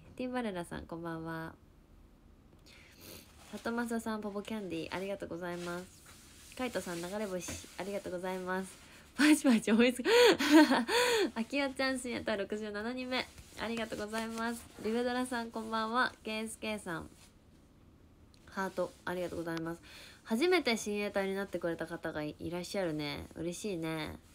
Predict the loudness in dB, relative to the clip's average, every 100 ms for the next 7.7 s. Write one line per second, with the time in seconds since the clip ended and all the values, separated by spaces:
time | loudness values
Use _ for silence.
0 | -20 -20 -20 -20 -20 -20 -20 -20 -20 -20
1 | -20 -20 -20 -20 -20 -20 -20 -20 -20 -8
2 | -4 -2 -2 -2 -4 -6 -16 -20 -12 -8
3 | -6 -8 -8 -10 -8 -8 -8 -8 -8 -6
4 | -4 -6 -6 -6 -6 -6 -6 -6 -8 -10
5 | -10 -8 -10 -8 -10 -8 -6 -4 -4 -4
6 | -6 -4 -4 -4 -6 -6 -6 -6 -6 -8
7 | -10 -10 -6 -4 -2 -4 -4